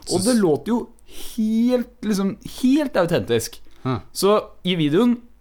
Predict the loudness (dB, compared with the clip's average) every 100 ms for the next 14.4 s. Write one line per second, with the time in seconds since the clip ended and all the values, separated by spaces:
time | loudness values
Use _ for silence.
0 | -6 -4 2 4 4 4 2 0 -2 0
1 | -2 -2 -4 -4 -6 -6 -4 -2 2 0
2 | 0 -10 -20 _ _ 0 0 2 0 2
3 | 2 4 4 2 0 -2 -4 -16 -14 -10
4 | -2 -2 0 2 4 2 0 0 2 4
5 | 2 0 -6 -20 -2 0 0 -10 0 2
6 | 4 4 2 2 2 4 6 4 4 2
7 | 2 0 0 2 4 6 4 2 -6 -10
8 | -6 -2 0 2 2 4 4 2 4 4
9 | 4 4 4 4 2 4 2 4 2 2
10 | 4 6 6 4 4 4 2 0 0 0
11 | 4 4 4 2 2 0 0 -2 0 0
12 | 2 2 0 -4 -10 -6 0 2 2 2
13 | 2 4 4 6 4 2 2 2 0 -2
14 | 0 0 0 2